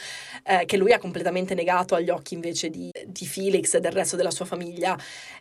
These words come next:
Sembra quasi che ci sia una critica più nei confronti di questa classe <laughs> medio-alta che nei confronti effettivamente dell'aristocrazia. L'impressione che mi ha dato questo film, come anche il suo precedente, è che lei sia un po' quella, quella,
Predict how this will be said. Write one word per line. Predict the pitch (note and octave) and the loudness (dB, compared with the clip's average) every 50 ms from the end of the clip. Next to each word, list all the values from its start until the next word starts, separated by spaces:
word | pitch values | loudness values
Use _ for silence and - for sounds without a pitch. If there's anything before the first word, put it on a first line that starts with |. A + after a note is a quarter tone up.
| _ - | _ -4
Sembra | F#3+ - G#3+ G#3 G#3 G#3 G#3 | -2 0 2 2 2 2 4
quasi | - F#3 F#3+ G3 G#3+ G#3+ | 4 4 4 4 2 -4
che | G#3 - F#3+ | -4 -4 -4
ci | G3 G3+ | -4 -2
sia | F#3 - - G3+ G3+ F#3+ F#3+ F#3+ F#3+ F3+ - _ - - - - | -4 -2 2 4 6 6 8 6 6 4 0 _ -20 -20 -14 -4
una | - G#3 G3+ | 0 2 2
critica | G3 - A#3+ B3 B3 B3 - - | 2 2 0 0 0 0 0 -2
più | - - D4 | 0 0 0
nei | E4+ E4 - | 2 2 2
confronti | - F#3+ F#3 F#3 G#3 F#3+ F#3 F#3+ F#3+ | 2 0 0 2 2 2 2 0 -4
di | E3+ | -6
questa | F#3 - F3+ - - | -6 -6 -6 -4 -2
classe | F#3 - C4 C4 - - D4 C#4 | 2 2 4 4 4 4 4 6
<laughs> | |
medio-alta | B3 A#3+ A3 G3 G#3 G3+ G3 F3+ F#3 F#3+ F#3+ F#3+ G3+ F#3+ | 6 6 6 8 8 8 8 8 6 4 6 4 4 4
che | F#3+ G3+ F#3+ F#3 F#3 F#3 F#3 F#3 F#3 - - | 4 4 4 6 6 6 6 4 4 2 0
nei | G3 F#3+ F#3 F#3 | 0 0 0 -2
confronti | - G3 F#3+ G3+ - G3+ G3 F#3+ G3 G#3 F#3+ F#3+ | 0 -2 -2 2 2 2 2 4 6 6 8 8
effettivamente | G3 G3 - G3+ G3 - F#3+ F#3 F3+ F#3 F#3 F#3 G3+ | 6 4 -2 -2 -2 0 2 2 2 2 2 0 0
dell'aristocrazia. | G3 G3+ G3 F3 F3+ F3+ - - F3 F3+ F#3+ F3+ F3+ - - F#3+ F3+ F#3 F#3+ F#3+ A3 B3+ C4 - - | 0 2 2 0 0 0 -2 -4 -4 -4 -6 -8 -6 -8 -6 -2 -2 2 4 4 4 2 0 -6 -4
L'impressione | - B3+ B3 B3 B3+ A#3+ A#3+ - B3+ C4 C#4 | 0 2 2 4 4 2 2 4 4 4 4
che | C4+ | 6
mi | C4 A3 | 6 6
ha | G3 | 6
dato | G3 F#3+ A3 | 6 6 2
questo | G#3 G#3 - - F#3+ | -2 -6 -6 -6 -6
film, | - - G3 G3 G#3+ A3 G#3+ | 0 4 6 6 6 6 2
come | G#3+ F#3 F3 F3+ | 0 0 0 2
anche | F3+ F3+ F#3+ F#3 - | 2 2 2 0 -2
il | F#3+ | -4
suo | - - | -2 -2
precedente, | F3+ - F#3 F#3 - G#3 F3+ F#3 F#3 F#3+ A3 | -2 -2 -2 -2 0 0 0 0 0 0 0
è | G#3 | 0
che | G#3+ G#3+ | 2 4
lei | G3 G3+ G#3 G#3 | 4 4 4 4
sia | - A3+ F#3+ | 4 2 2
un | F#3+ | 4
po' | F#3 G3+ G3+ | 6 4 6
quella, | G3+ B3 G3 F#3+ F#3 F#3+ F#3 F#3 F#3 F3+ F3+ | 6 6 6 6 6 6 4 4 4 2 2
quella, | - F#3 F#3 | 0 0 2